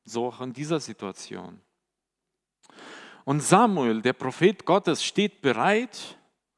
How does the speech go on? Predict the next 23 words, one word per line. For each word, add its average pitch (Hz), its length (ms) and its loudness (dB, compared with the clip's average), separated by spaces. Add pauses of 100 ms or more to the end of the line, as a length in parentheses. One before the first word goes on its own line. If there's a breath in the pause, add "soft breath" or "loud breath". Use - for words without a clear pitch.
(320)
und 131 220 0
tritt 208 280 2
als 139 340 -4
Mittler 165 440 -2
zwischen 120 540 -8
Gott 160 440 0
und 120 240 -12
dem 117 160 -6
Volk 120 460 -6
ein. 98 360 -10 (2000 loud breath)
Was 135 220 0
sind - 420 -2
die 135 100 0
Mittel 127 500 -4
oder 120 340 2
was 139 180 -2
sind 180 380 0
die 135 100 -2
Merkmale 139 720 0
eines 110 340 -4
solchen 117 400 -6
Stillstandes? 110 1080 -10 (1300 soft breath)
Vielleicht 120 720 -2